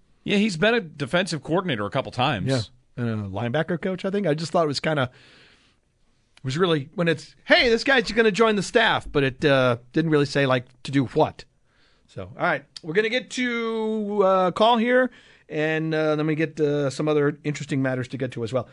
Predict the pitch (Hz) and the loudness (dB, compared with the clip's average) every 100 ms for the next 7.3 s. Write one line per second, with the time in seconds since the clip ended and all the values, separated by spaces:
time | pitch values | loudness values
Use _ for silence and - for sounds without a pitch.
0 | - _ - 190 175 175 135 104 170 202 | -18 _ -4 -4 0 2 0 -2 0 0
1 | 254 311 247 208 226 262 - - - 208 | 2 2 2 4 4 4 -2 -4 -2 0
2 | 190 196 180 170 156 - _ _ _ 156 | 0 -2 0 2 0 -8 _ _ _ -6
3 | 160 139 208 185 165 165 165 160 _ _ | -4 -4 -4 -2 2 4 4 -2 _ _
4 | _ _ - 202 107 90 107 - _ _ | _ _ -8 -6 -4 -6 -10 -18 _ _
5 | _ - - - 214 233 214 - 220 170 | _ -20 -6 0 2 2 0 0 -2 2
6 | 175 160 180 165 175 165 156 165 131 165 | 0 2 0 0 -2 -4 -6 -6 -2 0
7 | 170 156 139 | 0 -2 -4